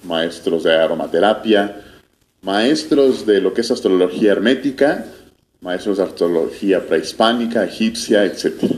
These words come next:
Sí, totalmente. ¿Cómo puede ser esto? Pues precisamente dada la alineación cósmica que tiene. Acuérdense que tu carta astral,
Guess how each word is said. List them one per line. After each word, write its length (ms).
Sí, 460
totalmente. 680
¿Cómo 380
puede 260
ser 240
esto? 400
Pues 160
precisamente 1000
dada 260
la 140
alineación 520
cósmica 520
que 80
tiene. 300
Acuérdense 440
que 120
tu 160
carta 340
astral, 640